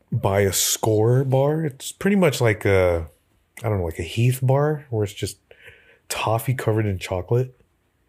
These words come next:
And we would freeze it and then break it and then eat the little bits and be, oh, fuck, it was like eating glass, like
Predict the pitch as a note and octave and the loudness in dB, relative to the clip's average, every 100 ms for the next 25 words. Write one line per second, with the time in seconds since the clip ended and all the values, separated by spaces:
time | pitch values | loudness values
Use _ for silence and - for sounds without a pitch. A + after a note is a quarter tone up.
0 | _ _ _ G#2+ G#2 G#2 - - G#2 G#2+ | _ _ _ -2 0 0 -4 -4 0 2
1 | G2+ F#2+ E2+ F2 E2+ - F2 F#2 A#2+ A#2+ | 2 0 -2 -6 -8 -4 -2 -2 0 -2
2 | B2 - _ _ G2 F#2 F2+ G2 F#2+ F2+ | -2 -12 _ _ -8 -8 -8 -8 -4 -4
3 | F2 E2+ E2+ - E2+ - - B2+ G2+ G#2+ | -4 -4 -8 -8 -14 -12 -10 -10 -12 -14
4 | - - F2+ - F2+ E2 D2+ _ _ - | -10 -4 -4 -4 -6 -6 -10 _ _ -20
5 | _ - F#2+ D2+ D2+ E2 D#2+ - - - | _ -6 -6 -6 -8 -8 -8 -8 -8 -6
6 | - - _ _ _ - - - | -6 -8 _ _ _ -10 -10 -10